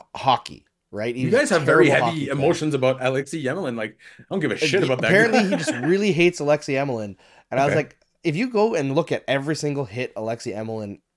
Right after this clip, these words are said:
Speaker 1: ever
Speaker 2: They're
Speaker 1: laid,
Speaker 2: beautiful, man.
Speaker 1: maybe five percent were
Speaker 2: Towards the
Speaker 1: were
Speaker 2: end,
Speaker 1: dirty.
Speaker 2: a couple,
Speaker 1: Like,
Speaker 2: a couple.
Speaker 1: yes, as, as he lost
Speaker 2: But
Speaker 1: his foot speed, but as a
Speaker 2: they
Speaker 1: Montreal
Speaker 2: used him.
Speaker 1: Canadian
Speaker 2: Yep, they used him and the, uh, when they were doing the, um,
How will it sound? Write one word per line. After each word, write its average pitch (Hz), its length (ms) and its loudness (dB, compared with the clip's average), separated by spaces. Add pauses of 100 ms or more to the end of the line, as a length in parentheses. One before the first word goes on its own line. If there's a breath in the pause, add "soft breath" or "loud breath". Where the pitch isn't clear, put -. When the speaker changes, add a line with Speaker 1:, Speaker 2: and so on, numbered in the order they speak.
Speaker 1:
ever 127 460 -2
Speaker 2:
They're - 0 -
Speaker 1:
laid, 113 440 4
Speaker 2:
beautiful, 143 200 0
man. 120 420 -2
Speaker 1:
maybe 196 1120 0
five 127 680 -2
percent 110 540 -8
were 101 180 -12
Speaker 2:
Towards 147 280 -2
the 143 140 0
Speaker 1:
were - 0 -
Speaker 2:
end, 139 300 -2
Speaker 1:
dirty. - 120 -20 (100)
Speaker 2:
a - 40 -20
couple, 107 420 -6
Speaker 1:
Like, - 60 -20 (100)
Speaker 2:
a - 60 -20
couple. 151 340 -4
Speaker 1:
yes, 147 240 0 (180)
as, 180 240 6
as 175 260 4
he 196 80 -6
lost 160 220 4
Speaker 2:
But - 20 -10
Speaker 1:
his 135 100 -12
foot 123 200 -12
speed, 107 280 -10
but 147 120 -6
as 156 200 4
a 180 40 6
Speaker 2:
they - 20 6
Speaker 1:
Montreal 220 380 6
Speaker 2:
used - 80 -6
him. 151 380 2
Speaker 1:
Canadian 185 140 -8 (640)
Speaker 2:
Yep, 123 240 -2
they 165 100 -2
used 247 220 0
him 185 180 2
and 135 220 -2
the, 131 220 2
uh, 123 100 2
when 127 200 -2
they 127 120 0
were 131 140 -2
doing 135 360 -6
the, 127 240 -2
um, 113 420 -8